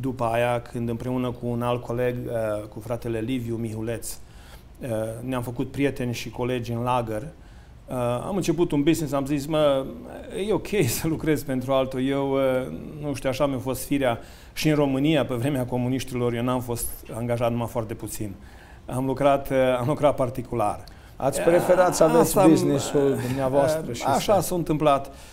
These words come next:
Speaker 1: Uh, cred că și la asta Dumnezeu, uh, <laughs> lucrează. Și am zis, „Bă, hai să începem ceva.” Și am început noi un business, uh,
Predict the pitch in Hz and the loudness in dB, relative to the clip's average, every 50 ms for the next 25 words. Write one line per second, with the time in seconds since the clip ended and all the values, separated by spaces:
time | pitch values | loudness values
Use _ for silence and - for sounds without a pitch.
0 | - - - - - - - - 269 - 160 - - - - - - - - 170 | -20 -20 -20 -20 -20 -20 -12 -8 -4 -4 -4 -4 -4 -4 -4 -4 -4 -4 0 2
1 | 170 156 - 175 151 - 175 175 165 156 139 - 143 135 139 139 139 131 117 113 | 2 4 4 2 2 4 4 6 6 6 6 4 2 2 2 2 2 2 2 2
2 | 139 131 127 123 120 120 117 117 113 - - 120 120 131 131 123 - 127 127 123 | 2 2 2 2 0 0 0 -2 -2 -2 -4 -4 -4 -4 -6 -6 -4 0 2 2
3 | 120 117 107 113 117 110 101 - - - - - - - - - - - - - | 4 2 2 0 -4 -4 -4 -6 -12 -18 -20 -20 -20 -20 -20 -20 -20 -18 -12 -6
4 | - 151 147 143 156 147 156 175 175 170 156 131 160 254 349 320 - 320 320 320 | -4 -2 0 2 0 2 4 4 4 4 4 2 0 0 -2 0 0 2 2 2
5 | 320 285 - 285 294 - 269 254 208 - 233 220 233 220 - - - 190 214 247 | 2 0 0 0 0 0 0 -2 -2 -2 -2 -2 0 -2 -2 -2 -4 -6 -4 -4
6 | 247 - - 208 220 262 226 214 214 202 185 175 165 170 170 151 143 151 147 127 | -4 -4 -6 -6 -6 -6 -6 -4 -4 -4 -4 -2 -2 0 0 0 0 -2 -4 -4
7 | - - 170 151 | -4 -4 -4 -4